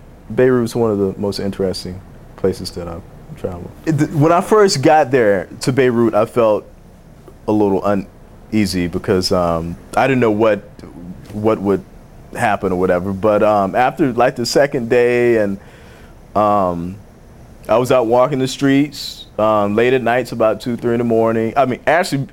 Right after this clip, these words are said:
I mean, Beirut is like a college party place, actually. I mean, it was a lot of parties going on, a lot of clubs. I mean, it was, it was, I was totally blown away, actually. Yeah, it's a fun place. Beautiful place.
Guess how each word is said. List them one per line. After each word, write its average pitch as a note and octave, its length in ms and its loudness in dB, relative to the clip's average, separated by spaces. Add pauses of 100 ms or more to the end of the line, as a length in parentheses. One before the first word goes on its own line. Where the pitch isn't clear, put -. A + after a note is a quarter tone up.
(120)
I A2 60 0
mean, G#2+ 180 -4 (180)
Beirut C3 380 2
is A#2 160 0
like A2+ 160 0
a G#2 140 -2 (320)
college C#3 640 0 (320)
party D3+ 520 0 (300)
place, G2 280 -2
actually. F#2 420 0
I A#2 100 2
mean, A2+ 140 0
it A2+ 40 2
was A2 200 0
a G#2+ 60 -2
lot A2+ 260 4
of B2 60 -10
parties A2+ 380 0
going A2 280 -2
on, G#2 300 0
a - 20 -4
lot G#2 200 2
of A2 80 -2
clubs. G#2+ 540 0
I G2 160 2
mean, G#2+ 100 -4
it A2+ 40 2
was, A2 160 -4
it G#2+ 200 0
was, G#2 220 -4 (760)
I G2 140 2
was G2 320 -4 (400)
totally G#2+ 360 0
blown G#2 300 0
away, G#2 240 0
actually. E2 380 -6 (680)
Yeah, F#2+ 260 -6
it's F#2 140 -16
a - 40 -20
fun A2 200 0
place. G#2 360 -4 (300)
Beautiful A2+ 320 0
place. E2 420 -4